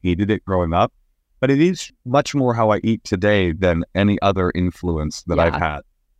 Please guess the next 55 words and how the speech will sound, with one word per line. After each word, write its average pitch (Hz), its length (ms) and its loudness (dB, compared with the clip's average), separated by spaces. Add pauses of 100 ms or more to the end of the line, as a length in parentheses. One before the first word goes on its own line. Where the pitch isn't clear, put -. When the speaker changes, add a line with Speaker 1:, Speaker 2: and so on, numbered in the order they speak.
(220)
Speaker 1:
And 127 80 -2
the 151 60 4
other 160 200 2
big 131 240 0
influence 139 460 0
in 120 60 -2
my 113 80 2
life 139 260 0
was 107 100 -4
when 107 120 -2
my 104 100 0
dad 107 280 -4
went 107 140 2
on 92 40 0
visitation 110 520 -2
rights 98 240 0
to 98 80 -6
see 151 220 2
me, 147 100 4
and 95 100 2
I 95 100 4
would 90 220 -4
fly 98 260 2
back 98 300 -2
to 85 100 -8
Brooklyn 90 500 -2 (320)
to - 120 -18
do 101 140 2
my 92 120 2
summer 98 260 0
vacations. 95 680 -2
In 98 120 0
Brooklyn, 120 400 0
my 92 140 2
father 104 320 0
had 98 100 -2
become, 95 460 0
like, 87 160 0
a 87 40 0
born-again 92 520 0
Hasidic 90 480 -4
Jew 98 340 2 (460)
and 95 180 2
had 95 160 -2
married 101 440 2
a 92 80 0
woman 95 440 2 (240)
from 98 200 0
the 87 60 -2
Satmar 98 560 0
community. 82 560 0 (140)
And - 80 -6
the 90 60 2
Satmars 87 680 0 (100)
are, 85 360 0